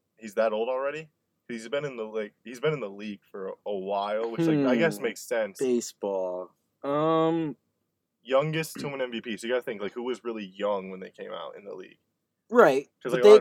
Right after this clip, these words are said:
Speaker 2: they
Speaker 1: of
Speaker 2: baseball players come, can come out really
Speaker 1: They
Speaker 2: young.
Speaker 1: can, but a lot of times they're, like, there's, like, that whole, like,
Speaker 2: Minor league thing.
Speaker 1: Yeah, like, and, like, when does your, like, your playing time start and stuff? 'Cause
Speaker 2: Mm-hmm.
Speaker 1: they did that whole stuff with Chris Bryant.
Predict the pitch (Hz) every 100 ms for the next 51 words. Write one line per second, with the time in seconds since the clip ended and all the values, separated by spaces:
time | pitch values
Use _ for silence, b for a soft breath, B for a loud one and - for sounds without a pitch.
0 | - - _ - 160 214 262 196 160 135
1 | - 120 - 120 131 - 104 95 90 87
2 | 87 87 180 180 170 156 123 123 120 -
3 | 147 147 139 120 113 110 98 92 - 104
4 | 104 101 101 113 107 104 101 95 101 104
5 | 117 113 101 101 95 _ - 127 123 113
6 | 110 107 110 107 104 107 107 101 107 101
7 | - 101 98 - _ _ _ _ - -
8 | 107 101 98 110 101 98 - - 98 101
9 | 98 123 113 110 104 104 110 98 - 95
10 | 90 98 - 98 101 98